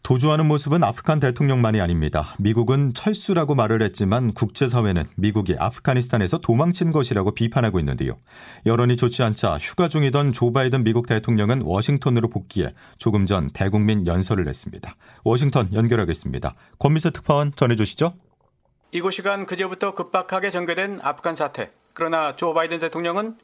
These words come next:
Speaker 2: 별장에서 휴가 중이었습니다. 지난달 아프간 몰락이 쉽게 일어나지 않을 거라고 했던 터입니다. 미국 정부의 판단차고 대통령의 안이한 대응에 여론도 급속히 악화됐습니다. 결국 오늘 오후 휴가지에서 급거 복귀해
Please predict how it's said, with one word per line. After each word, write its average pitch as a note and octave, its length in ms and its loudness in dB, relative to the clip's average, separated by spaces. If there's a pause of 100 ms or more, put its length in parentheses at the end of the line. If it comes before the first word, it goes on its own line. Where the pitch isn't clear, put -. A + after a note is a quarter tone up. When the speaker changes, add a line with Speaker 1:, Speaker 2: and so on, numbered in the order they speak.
(120)
Speaker 2:
별장에서 E3+ 760 -4
휴가 G3+ 280 -4
중이었습니다. D3 600 -6 (500)
지난달 E3+ 520 0
아프간 D#3+ 440 -2
몰락이 D#3+ 600 -2
쉽게 G#3+ 500 -4
일어나지 E3 460 -2
않을 C#3+ 260 -2
거라고 F#3 320 -2
했던 D#3+ 300 -6
터입니다. B2 400 -8 (520)
미국 F3+ 300 -4
정부의 G3 540 -4
판단차고 E3 640 -6 (320)
대통령의 E3 480 -4
안이한 D#3 340 -2
대응에 D#3 520 -4 (220)
여론도 E3+ 600 -2
급속히 E3 340 -6
악화됐습니다. C3 640 -4 (380)
결국 F3+ 460 -2
오늘 F3 240 -2
오후 E3 420 -2 (100)
휴가지에서 F#3+ 720 -2
급거 - 400 -4
복귀해 D3 420 -4